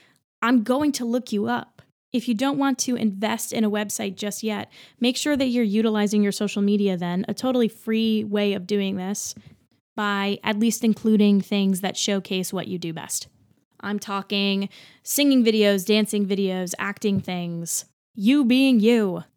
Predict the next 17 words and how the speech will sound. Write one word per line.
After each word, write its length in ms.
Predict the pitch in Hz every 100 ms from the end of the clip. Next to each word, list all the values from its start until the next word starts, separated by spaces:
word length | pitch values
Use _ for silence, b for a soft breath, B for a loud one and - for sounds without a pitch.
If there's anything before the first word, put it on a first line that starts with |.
| -
If 140 | 240
I 140 | 254 277
were 140 | 269
a 40 |
director, 560 | 220 233 214 - 220 214 -
I 100 | 220
would 140 | 220
want 180 | 220 202
to 80 | 214
know 160 | 208
more 260 | 202 202 202
about 280 | 190 180 196
you, 260 | 180 180 180 B B
and 140 | 196
the 180 | 190 226
easiest 400 | 226 220 226 -
and 300 | 196 233